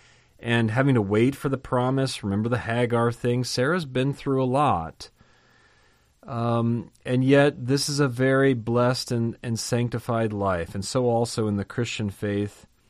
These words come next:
we speak of this at a committal.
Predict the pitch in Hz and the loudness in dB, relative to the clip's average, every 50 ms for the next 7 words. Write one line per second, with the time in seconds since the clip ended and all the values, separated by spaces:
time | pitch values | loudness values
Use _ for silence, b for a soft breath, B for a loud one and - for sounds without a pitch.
0 | b b b b b b b b b b b 113 113 113 - - - 131 139 135 | b b b b b b b b b b b -2 -2 -2 -2 -4 0 2 2 2
1 | - - 107 87 82 80 78 71 - - - - - 110 110 113 - - - 101 | 2 0 -4 -4 -4 -8 -10 -10 -12 -14 -14 -10 -4 -2 -2 -2 -2 -2 -2 0
2 | 101 110 117 120 123 131 135 135 | 2 4 4 4 4 4 2 -2